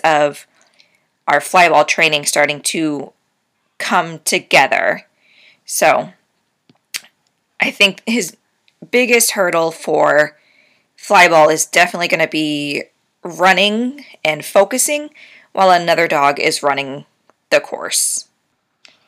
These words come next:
All right, and then I saved the best for last. This is gonna be our barn hunt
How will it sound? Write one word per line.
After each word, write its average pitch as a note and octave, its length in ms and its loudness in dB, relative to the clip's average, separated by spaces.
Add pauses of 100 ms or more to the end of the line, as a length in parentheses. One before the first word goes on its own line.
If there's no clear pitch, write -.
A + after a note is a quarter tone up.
(260)
All G#3+ 220 -4
right, G#3 280 0
and A#3 200 -2
then A#3+ 380 0 (120)
I B3 160 -4
saved G3+ 480 -8
the F#3 340 -6 (340)
best A3+ 380 -2
for F#3 260 -6
last. - 640 -4
This A3 220 -10
is F#3 100 -16
gonna F3+ 180 -10
be E3+ 200 -10
our E3+ 340 2 (560)
barn E3 280 2
hunt F3+ 640 -8